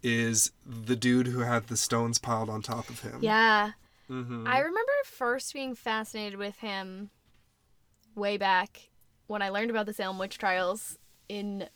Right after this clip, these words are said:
Speaker 2: middle school.
Speaker 1: Yeah.
Speaker 2: They told us his story specifically. He was, like, the only male story we learned.
Speaker 1: Were you guys reading, like, The Crucible or something?
Speaker 2: No, I think it's probably just a New England thing.
Speaker 1: Oh,
Speaker 2: Like, we went,
Speaker 1: that's so
Speaker 2: we went on a
Speaker 1: true.
Speaker 2: field trip to Salem.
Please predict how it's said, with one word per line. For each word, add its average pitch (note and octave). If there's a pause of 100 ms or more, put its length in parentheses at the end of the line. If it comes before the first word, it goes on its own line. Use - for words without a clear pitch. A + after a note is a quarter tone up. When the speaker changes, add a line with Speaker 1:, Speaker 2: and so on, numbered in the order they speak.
Speaker 2:
middle F#3+
school. - (120)
Speaker 1:
Yeah. A#2+ (680)
Speaker 2:
They G#3+
told G#3
us G#3
his A3+
story F#3+
specifically. -
He A3+
was, B3
like, D#4+
the B3+
only A3
male F#3
story C4+
we D4+
learned. E4+ (160)
Speaker 1:
Were F#3+
you G#3
guys A#2+
reading, A2+
like, G#2+
The -
Crucible A#2
or C3+
something? D#3
Speaker 2:
No, B3+
I B3+
think C4+ (220)
it's C#4
probably A3+
just A#3
a A#3
New G3+
England B3+
thing. D#4+
Speaker 1:
Oh, D#3
Speaker 2:
Like, B3
we C4+
went, A3+
Speaker 1:
that's A3+
so F3
Speaker 2:
we F3+
went C#4+
on D#4
a C#4+
Speaker 1:
true. A#3+
Speaker 2:
field A#3+
trip -
to A3
Salem. G3